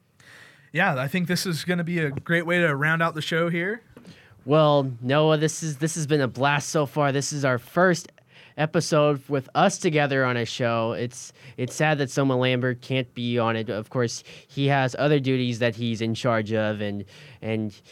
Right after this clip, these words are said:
Speaker 2: he, he's, he's done a great work here at Fearless Frustrations. You guys have put on a great product, and I hope to be just maybe even half the caliber that, that he was able to do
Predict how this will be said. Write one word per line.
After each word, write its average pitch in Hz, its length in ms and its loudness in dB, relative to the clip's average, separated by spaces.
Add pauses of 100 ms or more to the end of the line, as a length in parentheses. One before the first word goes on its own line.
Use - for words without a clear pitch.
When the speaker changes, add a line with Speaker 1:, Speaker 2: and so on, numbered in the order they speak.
(100)
Speaker 2:
he, 135 240 -2
he's, 123 400 -6
he's 117 200 -6
done 127 140 2
a 120 60 2
great 135 320 -2
work 139 180 0
here 135 320 0
at 127 160 0
Fearless 123 380 0
Frustrations. 120 680 -4
You 113 140 -6
guys 113 200 -2
have 110 120 -6
put 120 160 -4
on 110 140 -2
a 107 60 -4
great 113 240 -4
product, 107 380 -4
and 107 120 -8
I 104 100 -4
hope 113 240 -4
to 113 140 -8
be 104 360 -6 (560)
just - 360 -8
maybe 131 240 -2
even 127 220 -2
half 123 460 -2
the 135 100 -4
caliber 120 580 0
that, 110 240 -6
that 110 120 -4
he 120 180 -6
was 113 160 -2
able 107 200 -4
to 104 60 -6
do 104 300 -6